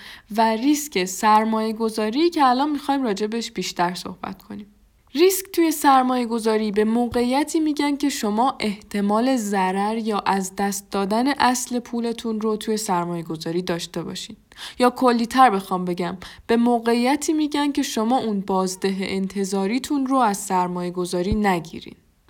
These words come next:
ولی نکته مهم ریسک توی سرمایه گذاری، همونطور که تا الانم اشاره کردیم، قابل اندازه‌گیری و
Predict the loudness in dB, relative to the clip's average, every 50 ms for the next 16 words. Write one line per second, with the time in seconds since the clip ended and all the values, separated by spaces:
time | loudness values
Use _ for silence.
0 | 4 6 6 8 8 6 6 4 2 0 -2 -2 2 4 4 4 4 4 2 0
1 | 0 -2 -4 -4 -4 -2 -2 -2 -2 -2 -2 -4 -4 -2 -2 -2 -2 -4 -8 -10
2 | -8 -8 -8 -8 -6 -4 -2 -2 -2 -2 -2 -2 -2 -2 0 0 -2 0 0 0
3 | 0 0 2 2 2 2 2 0 -2 -2 -4 -4 -4 -4 -6 -6 -6 -6 -8 -4
4 | -2 0 2 2 2 2 0 0 0 0 -2 -4 -4 -4 -2 -2 -2 -2 -4 -2
5 | -2 -2 0 0 0 0 -2 -2 -6 -16 -20 -20 _ _ _ 4 6 6 6 6
6 | 4 2 2 2 2 2 2 2 2 2 2 0 0 0 0 0 -2 -4 -2 -2
7 | -2 -2 0 0 2 2 4 2 2